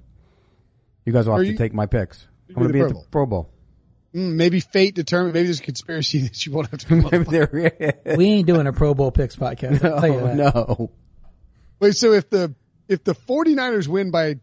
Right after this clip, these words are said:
Speaker 2: eight points, you're done?
Speaker 1: No, if, if the Titans cover, I'm done.
Speaker 2: Well, you'd be done by three o'clock, but, like, if
Speaker 1: Yeah.
Speaker 2: the, if the, if the
Speaker 1: If the
Speaker 2: Chiefs
Speaker 1: Titans
Speaker 2: win by ten and
Speaker 3: If
Speaker 2: the
Speaker 3: Titans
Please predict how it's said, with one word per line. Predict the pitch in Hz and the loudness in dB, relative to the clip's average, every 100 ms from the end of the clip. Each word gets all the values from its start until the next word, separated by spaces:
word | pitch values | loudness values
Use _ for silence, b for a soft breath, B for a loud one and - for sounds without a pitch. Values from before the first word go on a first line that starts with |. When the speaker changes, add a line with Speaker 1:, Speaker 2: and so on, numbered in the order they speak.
| _ _ | _ _
Speaker 2:
eight | 165 160 | -6 -6
points, | - 175 143 117 - | -4 -6 -6 -10 -12
you're | 131 | -10
done? | 127 95 _ _ _ _ _ _ _ _ _ _ _ _ _ | -10 -14 _ _ _ _ _ _ _ _ _ _ _ _ _
Speaker 1:
No, | 247 269 262 196 | -2 0 4 4
if, | 131 - | 4 2
if | 165 147 - | -2 -2 0
the | 151 | -2
Titans | 139 - 196 214 233 190 139 | -2 -2 2 2 0 -6 -4
cover, | - 170 143 123 110 113 - | 0 2 4 0 0 -6 -4
I'm | 120 110 | -2 0
done. | 104 71 67 _ _ _ _ _ _ _ _ _ _ _ | -2 -4 -12 _ _ _ _ _ _ _ _ _ _ _
Speaker 2:
Well, | 190 | -4
you'd | 196 | -2
be | 170 | 0
done | 190 175 | 0 0
by | 147 | -4
three | 185 165 | -4 -4
o'clock, | 131 175 110 - | -2 -4 -4 -8
but, | 160 | -6
like, | 151 143 | -4 0
if | |
Speaker 1:
Yeah. | 330 104 | 2 2
Speaker 2:
the, | 156 | -2
if | 139 | -4
the, | 160 _ _ _ - | -6 _ _ _ -12
if | 143 | -4
the | |
Speaker 1:
If | 151 | 0
the | |
Speaker 2:
Chiefs | 156 277 | 4 4
Speaker 1:
Titans | 247 226 | 4 0
Speaker 2:
win | 208 | -2
by | 185 175 - | -6 -8 -8
ten | 233 190 143 139 - | -4 -2 -2 -6 -8
and | 165 160 | -2 -2
Speaker 3:
If | |
Speaker 2:
the | - | 0
Speaker 3:
Titans | 190 | 2